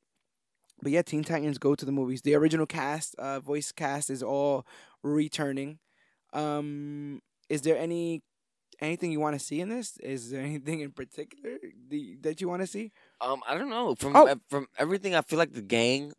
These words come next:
Speaker 2: <laughs>
Speaker 1: Yeah.
Speaker 2: is gonna be the gang, and, um, since they have their own movie in the movie that they're gonna be trying to get a movie. <laughs>
Speaker 1: Yeah. Well, they also
Speaker 2: Um,
Speaker 1: and, uh, they, I think they also make light of the fact that majority of their episodes deal with them not doing anything,
Speaker 2: Right.
Speaker 1: right? 'Cause they say, like,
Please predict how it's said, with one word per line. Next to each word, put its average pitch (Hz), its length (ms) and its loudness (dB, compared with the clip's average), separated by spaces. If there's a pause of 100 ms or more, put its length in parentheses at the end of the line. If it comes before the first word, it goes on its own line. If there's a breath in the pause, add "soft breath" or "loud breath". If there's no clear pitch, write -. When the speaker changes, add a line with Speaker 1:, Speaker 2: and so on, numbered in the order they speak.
(160)
Speaker 2:
<laughs> 117 600 2
Speaker 1:
Yeah. 143 300 -4
Speaker 2:
is 117 200 2
gonna 135 180 2
be 131 100 6
the 127 120 4
gang, 139 400 6
and, 117 200 4
um, 113 320 2
since 107 220 -6
they 117 80 2
have 117 220 2
their 107 200 6
own 107 220 4
movie 107 320 2
in 104 100 2
the 101 60 2
movie 104 460 2
that 92 180 -4
they're 92 140 2
gonna 92 160 -2
be 90 120 -2
trying 95 260 -2
to 95 60 -6
get 101 220 -2
a 87 60 -8
movie. 104 380 -4 (140)
<laughs> - 260 -4
Speaker 1:
Yeah. 143 160 2 (280 loud breath)
Well, 220 120 12
they 233 80 10
also 226 200 6
Speaker 2:
Um, 190 80 -4
Speaker 1:
and, 226 200 4
uh, 214 140 2
they, 208 220 4
I 202 80 0
think 240 180 -4
they 220 100 2
also 208 300 4
make 165 280 0
light 147 360 0
of 151 80 -4
the 143 120 -2
fact 139 320 -6
that 139 200 -6
majority 147 400 0
of 143 80 0
their 135 200 -2
episodes 139 440 0
deal 143 160 2
with 143 120 2
them 139 160 -2
not 135 300 -8
doing 143 320 2
anything, 120 380 -8
Speaker 2:
Right. 127 160 4
Speaker 1:
right? 170 140 4
'Cause 165 120 -2
they 160 100 0
say, 180 200 0
like, 151 220 -2